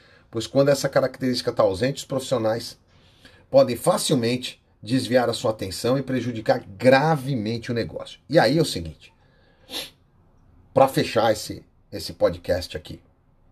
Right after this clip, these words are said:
a gente tem que olhar pra ambiguidade. Então é volátil, é incerto, é complexo, é ambíguo. É um cenário que vai acontecer o tempo todo. De novo, não quero chover no molhado falando sobre o mundo vulca, até porque tem muita gente que já estressou esse assunto.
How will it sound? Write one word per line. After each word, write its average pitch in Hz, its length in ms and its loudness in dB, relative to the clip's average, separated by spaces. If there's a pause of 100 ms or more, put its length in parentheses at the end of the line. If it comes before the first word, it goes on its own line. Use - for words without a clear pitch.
(920)
a 92 100 0
gente 110 240 -2
tem 113 140 0
que - 80 2
olhar 101 160 2
pra 104 120 -2
ambiguidade. 92 800 -6 (640)
Então 92 300 2
é 87 80 0
volátil, 107 580 2
é 104 40 0
incerto, 107 500 0
é - 20 2
complexo, 110 540 0
é - 20 2
ambíguo. 85 400 -4 (160)
É 113 100 0
um 147 80 2
cenário 117 440 2
que - 100 -10
vai 110 120 2
acontecer 107 380 -4
o 110 40 -4
tempo - 220 -6
todo. 87 160 -6
De 95 120 -2
novo, 95 300 2
não 104 100 -6
quero 117 200 2
chover 117 280 -2
no 113 100 -2
molhado 101 460 -2 (340)
falando 226 340 2
sobre 131 260 -4
o 117 40 -2
mundo 139 200 0
vulca, 90 360 -4
até - 180 -2
porque - 240 -8
tem 110 160 -6
muita 107 280 -2
gente 110 220 -6
que - 80 -12
já 110 120 0
estressou 120 480 -2
esse 135 160 0
assunto. 85 440 -6